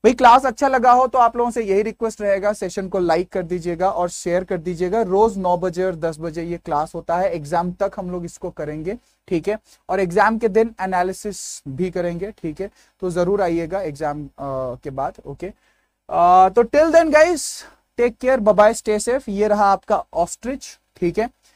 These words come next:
and, uh, आईबीपीएस एएफ़ओ का टेस्ट सीरीज है और जो सबसे इंपॉर्टेंट है वो है फाउंडेशन बैच। जो लोग नेक्स्ट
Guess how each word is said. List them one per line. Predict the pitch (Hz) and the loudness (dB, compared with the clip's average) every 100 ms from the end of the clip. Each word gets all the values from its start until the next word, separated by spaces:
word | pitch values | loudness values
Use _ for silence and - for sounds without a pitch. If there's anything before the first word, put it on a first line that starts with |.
| _ _ | _ _
and, | 147 160 175 165 | -2 0 0 -2
uh, | 165 160 | 0 0
आईबीपीएस | 120 180 202 220 220 | 0 -2 -2 -2 0
एएफ़ओ | 214 208 214 | 0 0 -2
का | 214 | -2
टेस्ट | 220 - 262 - | -2 0 0 0
सीरीज | 269 226 185 | -4 -4 -2
है | 240 | -4
और | 226 | -4
जो | 208 | -6
सबसे | 214 208 233 | -6 -4 -2
इंपॉर्टेंट | 220 208 190 190 190 | -2 0 -2 -2 -2
है | |
वो | 233 202 | -2 -2
है | 214 | -4
फाउंडेशन | 226 175 151 143 135 | -4 -6 -6 -8 -10
बैच। | 120 85 - _ _ _ 175 | -10 -14 -20 _ _ _ 0
जो | 233 | 4
लोग | 240 233 | 4 2
नेक्स्ट | 247 240 - - | -2 -6 -14 -14